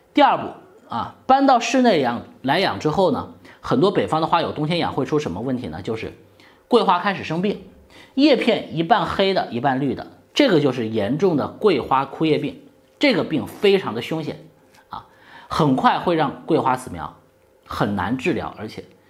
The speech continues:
那这个病我们怎么去做好预防，怎么把它养好呢？我教大家啊，冬天除了给它保温，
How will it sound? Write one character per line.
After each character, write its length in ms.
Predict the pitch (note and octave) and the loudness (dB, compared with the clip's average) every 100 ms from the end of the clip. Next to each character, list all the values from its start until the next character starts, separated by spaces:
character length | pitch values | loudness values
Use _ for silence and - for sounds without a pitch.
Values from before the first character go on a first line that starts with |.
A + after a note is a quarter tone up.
| _ - - _ | _ -20 -20 _
那 140 | C4 C4 | 0 2
这 100 | C4+ | 4
个 80 | |
病 160 | A#3+ A#3+ | 2 2
我 80 | C3+ | 2
们 140 | C#3+ | 0
怎 160 | E3 F#2 | -2 -6
么 100 | G#2+ | -6
去 220 | - D3 | -4 -4
做 160 | - D3+ | -2 -4
好 160 | G#2 | -4
预 100 | D3+ | -4
防， 320 | B2+ E2 F#2+ G#2 | -4 -6 -8 -10
怎 100 | G#2+ | -6
么 80 | C3+ | -6
把 120 | F#2+ | -4
它 80 | A#2 | -6
养 200 | F2+ A#2+ | -6 -6
好 220 | C#3+ D#2 | -8 -10
呢？ 100 | - - - | -14 -20 -16
我 100 | G#2+ | -10
教 220 | A2 E3 | -2 0
大 120 | F3+ | 0
家 140 | F#2 C#2+ | -4 -12
啊， 140 | G2 - _ _ - _ _ _ _ _ _ - - - | -16 -20 _ _ -20 _ _ _ _ _ _ -16 -8 0
冬 140 | F#3 | 4
天 360 | F#3 F#3 - - | 4 2 -4 -8
除 180 | - E3 | 0 2
了 80 | G#3 | 2
给 120 | G#2+ | 2
它 120 | B2+ | 0
保 160 | A2 F2 | -2 -4
温， 340 | A#2+ - | -6 -8